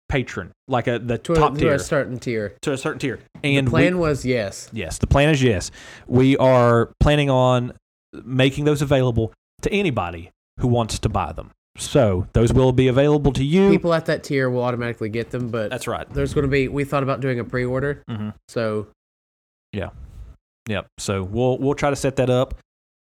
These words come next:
Speaker 1: to where you guys can pre-order them. And, uh, the first box that's going to be going out is going to be a West Virginia Cryptids box. Our families are, several of us, you, uh,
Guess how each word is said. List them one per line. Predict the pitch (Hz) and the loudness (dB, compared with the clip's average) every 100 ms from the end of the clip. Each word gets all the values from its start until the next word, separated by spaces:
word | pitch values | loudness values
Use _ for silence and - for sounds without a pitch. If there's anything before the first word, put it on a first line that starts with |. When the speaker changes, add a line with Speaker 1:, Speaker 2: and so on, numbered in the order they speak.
| - | 0
Speaker 1:
to | 123 | 2
where | |
you | 123 | 4
guys | 117 117 - | 4 2 2
can | 107 | -2
pre-order | - 147 143 143 139 139 | 0 0 0 0 2 2
them. | 135 135 131 - _ _ - | 2 2 0 -6 _ _ -6
And, | 120 113 113 | -2 2 2
uh, | 113 110 | 2 2
the | 110 | 0
first | - 151 147 131 | 0 0 2 2
box | 139 139 - | 2 0 -4
that's | 123 | -8
going | 139 127 120 | -4 -4 -2
to | |
be | 117 117 | -2 -2
going | 120 117 117 | -2 -2 -2
out | 120 123 | -2 -2
is | 127 110 | -4 -4
going | 120 117 113 | -4 -4 -2
to | |
be | 113 | -2
a | 110 | 0
West | 113 110 | -2 -2
Virginia | 113 110 110 | -6 -6 -4
Cryptids | - 165 160 139 | -2 -2 -4 -2
box. | 151 151 - - - _ _ _ _ - - _ _ - | 0 0 -2 -10 -20 _ _ _ _ -20 -20 _ _ -2
Our | 117 110 | 0 2
families | 131 127 127 123 113 | 2 2 2 2 2
are, | 120 113 113 110 110 | 2 4 4 2 0
several | - 202 147 120 | 0 2 4 4
of | 113 | 4
us, | 131 135 120 | 2 0 -4
you, | 131 143 147 147 143 131 - | 0 2 2 2 -2 -6 -8
uh, | 117 110 107 110 | -4 -2 -2 -4